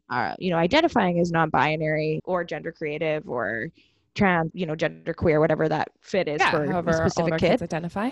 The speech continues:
Speaker 1: So I, I was just thinking about pronouns. First
Speaker 2: Mm-hmm.
Speaker 1: of all, like, normalizing the practice of, like, asking people for their pronouns is an
Speaker 2: Yeah.
Speaker 1: awesome first step. Like,
Speaker 2: Yep.
Speaker 1: everywhere and anywhere, not just, you know, like, for kids that maybe are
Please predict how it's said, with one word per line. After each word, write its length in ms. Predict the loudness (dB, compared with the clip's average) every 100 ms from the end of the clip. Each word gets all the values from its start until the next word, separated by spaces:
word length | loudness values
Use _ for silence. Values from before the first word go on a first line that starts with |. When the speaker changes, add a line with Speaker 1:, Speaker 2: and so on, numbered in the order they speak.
| -8
Speaker 1:
So 140 | 0 4
I, 140 | 4 4
I 100 | 2
was 100 | 0
just 140 | -2
thinking 220 | -6 -6 -4
about 200 | -4 -2
pronouns. 680 | -2 -2 -2 -2 -4 -6 -16 -4
First 220 | -2 0
Speaker 2:
Mm-hmm. 80 | 0
Speaker 1:
of 60 | 2
all, 120 | 0
like, 180 | -4 -4
normalizing 580 | 0 2 2 0 -2 -4
the 60 |
practice 440 | 0 0 -2 -6 -4
of, 80 | 0
like, 240 | -2 -2 _ _ _ -2
asking 340 | -2 -4 -4
people 200 | -2 -2
for 120 | -2 -4
their 120 | -4
pronouns 600 | -4 -4 0 2 0 -4
is 80 | -4
an 40 | 0
Speaker 2:
Yeah. 420 | 4 4 4 6
Speaker 1:
awesome 320 | 4 2 -6
first 280 | -2 -2 -2
step. 300 | 0 2 2 _ _ _
Like, 160 | 2 2
Speaker 2:
Yep. 60 | 2
Speaker 1:
everywhere 540 | -2 0 -4 -4 -6
and 100 | -8 -6
anywhere, 640 | 2 4 6 6 4 0 -6
not 220 | 0 0 2
just, 280 | -2 -2 -18 _ _ 0
you 100 | 4
know, 160 | 4
like, 240 | 2 0 -2
for 260 | -2 0 0
kids 280 | -2 -6 -8
that 140 | -12
maybe 300 | -10 -10 -10
are 160 | -12